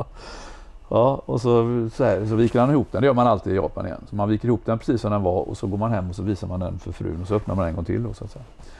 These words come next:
Och sen säger han det så här, eh, "Ja, du får agenturen", sa han. "Men kom ihåg att, eh, minimiordern är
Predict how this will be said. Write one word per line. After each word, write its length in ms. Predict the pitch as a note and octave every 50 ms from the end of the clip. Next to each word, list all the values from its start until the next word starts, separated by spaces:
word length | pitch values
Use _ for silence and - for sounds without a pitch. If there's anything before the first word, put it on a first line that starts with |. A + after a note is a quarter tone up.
| - - - B2 A2+ - - -
Och 140 | - - -
sen 240 | - C#3 C#3 C#3+ C#3+
säger 240 | - D3+ B2 G#2
han 140 | G#2+ A2 A2+
det 140 | A2+ G2+ F#2+
så 120 | - A#2
här, 200 | G#2 F#2+ F2+ F2+
eh, 320 | F#2+ G2 F#2+ F#2+ G2 G2 F2+ D2+ A#1+ -
"Ja, 320 | G#2+ B2+ D#3+ F#3 F3 - - - - - - - -
du 280 | - F3 D3+ C#3 C3+ C3
får 220 | - B2+ A#2+ G#2+
agenturen", 480 | G2 G2 G2+ G2 G2 F#2 - - G2+ G2+
sa 60 | A2+
han. 140 | F#2 - - - - - - - - - -
"Men 480 | - G#2+ G#2+ G#2+ G#2+ B2 C3 A#2+ F#2+ E2+ - - - - - - - - - - - - -
kom 220 | - A#2+ A2 A2
ihåg 380 | A2+ B2 A#2 G2+ F#2 E2+ - -
att, 300 | F#2+ F#2+ F#2 - - -
eh, 60 | G2
minimiordern 800 | F#2 F2+ F#2 F#2+ G#2 B2 B2+ A#2 G2 F2+ F2+ F#2 F2+ F#2 G2 G#2+
är 240 | G#2+ G2 F2+ F2